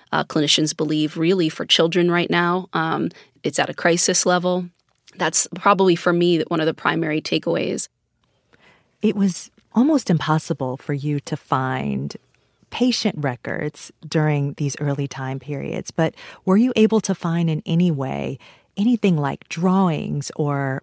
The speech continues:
Speaker 2: paintings from patients or writings from patients during that time period?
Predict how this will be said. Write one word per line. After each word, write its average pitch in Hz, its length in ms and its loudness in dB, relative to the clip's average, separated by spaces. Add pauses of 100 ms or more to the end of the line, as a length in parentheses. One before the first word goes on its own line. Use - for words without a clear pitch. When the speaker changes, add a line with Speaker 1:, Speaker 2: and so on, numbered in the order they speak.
Speaker 2:
paintings 180 600 2
from 135 200 -2
patients 127 720 -6
or 143 320 -2
writings 151 580 2
from 135 200 -4
patients 123 640 -6
during 123 280 -6
that 117 140 -8
time 120 280 -14
period? - 420 -14